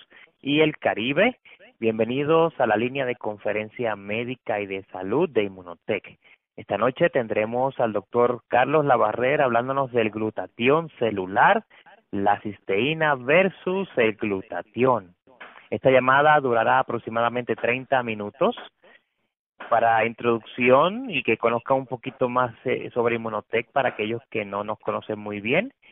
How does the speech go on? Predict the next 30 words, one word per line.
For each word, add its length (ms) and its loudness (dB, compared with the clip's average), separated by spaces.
Immunotech 580 -4
Research 580 -2
es 140 -10
una 180 -4
compañía 640 -2
biotécnica 800 -4
nutricional 840 -2
localizada 800 4
en 180 -4
Vaudreuil-Dorion, 1120 2
una 180 -6
ciudad 340 0
cerca 440 0
de 180 -4
Montreal, 640 -2
en 200 -12
Canadá, 500 -2
con 160 2
una 140 2
maravillosa 720 2
línea 300 0
única 380 -2
de 100 0
productos 420 -6
para 180 -4
el 80 -6
bienestar 520 -6
y 180 -10
la 160 -6
salud. 340 -4